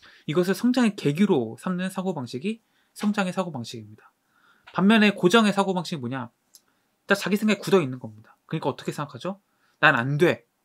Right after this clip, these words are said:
난 이거 못 해." 라고 생각하는 순간 그것을 포기하게 되죠. 하지만 성장의 사고방식은 "내가 이것을 어떻게 풀 수 있을까? 내가 이것을 누구에게 도움을 받으면은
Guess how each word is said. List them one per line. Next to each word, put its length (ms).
난 120
이거 120
못 320
해." 200
라고 200
생각하는 360
순간 320
그것을 280
포기하게 300
되죠. 240
하지만 260
성장의 300
사고방식은 580
"내가 140
이것을 200
어떻게 280
풀 120
수 80
있을까? 420
내가 120
이것을 340
누구에게 340
도움을 440
받으면은 480